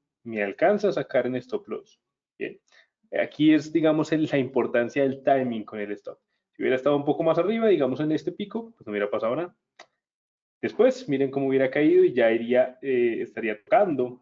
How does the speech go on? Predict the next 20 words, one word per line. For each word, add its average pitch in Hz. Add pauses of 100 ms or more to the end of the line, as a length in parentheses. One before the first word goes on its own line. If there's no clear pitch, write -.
(140)
el 117
nivel 110
de 120
uno 185
a 190
uno 196
en 123
cuanto 113
a -
relación 110
riesgo-beneficio. 170 (540)
Lastimosamente, 107
pues, -
eh, - (480)
como 104
a -
mí 110
ya 117
me 117
sacó, 131